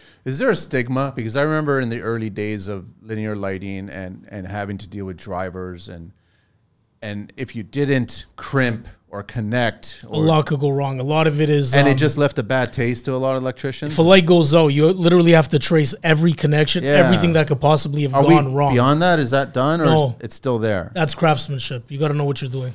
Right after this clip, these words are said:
Speaker 1: Okay, all right.
Speaker 2: And when you install, it's not just put it up and then, uh, you know, the house is moving ready, then you turn everything on and something's not working. Now the wires are behind the wall. It's like,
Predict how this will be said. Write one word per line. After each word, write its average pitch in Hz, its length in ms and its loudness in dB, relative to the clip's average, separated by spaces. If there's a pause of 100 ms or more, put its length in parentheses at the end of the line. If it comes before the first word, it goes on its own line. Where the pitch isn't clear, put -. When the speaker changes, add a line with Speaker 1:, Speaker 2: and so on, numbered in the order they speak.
Speaker 1:
Okay, 107 260 -8
all 107 220 -6
right. 92 100 -4
Speaker 2:
And 165 160 2
when 180 120 4
you 175 140 4
install, 160 320 2
it's 131 100 -4
not 156 140 -2
just - 200 -4
put 165 160 2
it 143 140 0
up 147 240 0
and 135 120 -6
then, 127 220 -6 (640)
uh, 156 40 -8
you 139 160 -2
know, 143 100 0
the 139 100 4
house 139 200 4
is 139 100 -2
moving 135 300 -2
ready, 143 240 0
then 143 160 -2
you 135 80 -4
turn 143 220 -2
everything 135 280 -4
on 143 200 -4
and 123 100 -8
something's 131 320 -6
not 135 160 -6
working. 151 320 0
Now 135 100 -6
the 135 100 -8
wires 135 300 -6
are 131 60 -6
behind 127 240 -4
the 127 60 -4
wall. 143 200 -2
It's 135 120 -6
like, 127 180 -6